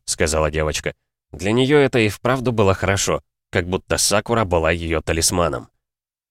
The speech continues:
«Он идет». Люцинь снова закрыл свет, заглядывая в щель. «Человек Светлана Света. Просто поднесите огонь к его руке, и все».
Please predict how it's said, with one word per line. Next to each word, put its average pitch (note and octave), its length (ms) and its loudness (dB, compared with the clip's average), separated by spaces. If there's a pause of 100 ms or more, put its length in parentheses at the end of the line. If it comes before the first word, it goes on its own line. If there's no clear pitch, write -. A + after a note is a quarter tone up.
(220)
«Он F2+ 300 0
идет». F#2+ 480 0 (320)
Люцинь F2+ 440 0
снова G2 320 0
закрыл F#2 400 2
свет, G#2 360 0
заглядывая E2+ 520 0
в - 60 -6
щель. E2 280 -2 (540)
«Человек F#2 520 -2
Светлана F2 520 0
Света. F2 480 0 (400)
Просто F#2+ 340 -2
поднесите F2+ 600 -2
огонь G2 380 0
к - 80 -14
его F2 340 0
руке, F2 420 -2
и - 180 -10
все». - 380 -4